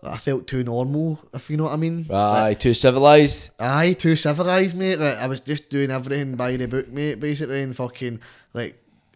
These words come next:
Speaker 1: stopped all my fucking old antics, mate, fucking grafting and all that, and just, like, not do-, not doing one thing, mate, just not smoking, not drinking, not drinking ginger, not eating crisps, not eating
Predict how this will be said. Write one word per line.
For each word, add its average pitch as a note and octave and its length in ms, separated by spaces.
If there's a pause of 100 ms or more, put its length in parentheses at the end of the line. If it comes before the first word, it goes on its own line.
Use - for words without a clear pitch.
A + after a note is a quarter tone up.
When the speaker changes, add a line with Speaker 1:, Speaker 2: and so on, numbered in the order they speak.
(100)
Speaker 1:
stopped B2 400
all B2 100
my A#2+ 140
fucking A#2+ 340
old B2 220
antics, C#3 500
mate, C#3 260 (220)
fucking A2+ 720
grafting A#2 460
and C#3+ 100
all C#3+ 160
that, C3+ 120
and A#2+ 120
just, A2+ 260
like, G#2 200
not A2+ 180
do-, A#2 180 (100)
not B2 180
doing B2 180
one A#2 180
thing, B2 240
mate, C#3+ 220
just B2+ 180 (220)
not B2 160
smoking, B2+ 540
not C3 240
drinking, B2+ 480
not C3 200 (280)
drinking A#2+ 340
ginger, B2 380
not C3 180
eating A#2+ 360 (400)
crisps, - 580
not B2+ 160
eating A#2+ 380